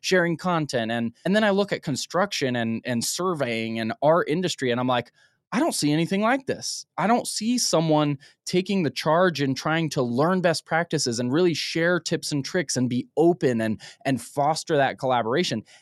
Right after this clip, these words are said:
And I know there's some groups that do it, but I don't feel like it's been a big part of the industry. And since I've been very niche and focused in all these new technologies, I said, "I really think we can change the industry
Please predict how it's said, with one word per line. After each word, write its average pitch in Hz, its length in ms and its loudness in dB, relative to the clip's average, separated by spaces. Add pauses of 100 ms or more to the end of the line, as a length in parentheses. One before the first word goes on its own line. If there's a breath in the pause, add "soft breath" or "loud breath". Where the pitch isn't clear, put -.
And 196 100 4
I 190 80 4
know 202 240 4
there's 180 260 2
some 151 220 0
groups 135 360 0
that 113 200 -2
do 165 220 4
it, 113 120 2
but 131 300 0 (320)
I 165 80 -2
don't 226 160 2
feel 202 200 0
like 185 180 2
it's 147 100 -4
been 151 160 2
a 123 80 2
big 151 540 0
part 120 220 0
of 107 60 -2
the 107 120 0
industry. 107 500 -4 (320 loud breath)
And 151 260 2
since 156 280 -2
I've 160 240 0
been 143 160 0
very 143 340 0
niche 139 400 -2
and 117 140 -4
focused 143 380 -2
in 123 100 0
all 117 120 2
these 113 200 -2
new 117 160 2
technologies, 131 640 0
I 127 80 2
said, 123 320 2 (480 loud breath)
"I 165 100 0
really 175 380 4
think 139 240 -4
we 135 100 -2
can 117 140 -2
change 151 640 -2
the 113 140 -2
industry 104 640 -4